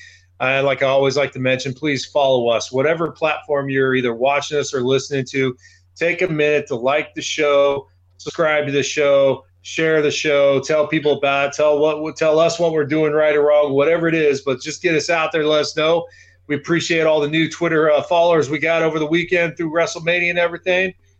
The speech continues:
Uh, congrats to you guys for getting, what, hitting the thousand mark on that, right?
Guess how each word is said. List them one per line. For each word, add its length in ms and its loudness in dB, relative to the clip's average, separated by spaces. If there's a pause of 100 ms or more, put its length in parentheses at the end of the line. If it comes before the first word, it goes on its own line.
(240)
Uh, 520 0 (380)
congrats 500 -2
to 100 -10
you 160 -4
guys 260 0
for 80 -10
getting, 240 -2
what, 160 0
hitting 160 -2
the 80 -8
thousand 400 -2
mark 240 -2
on 160 -2
that, 220 -2
right? 320 0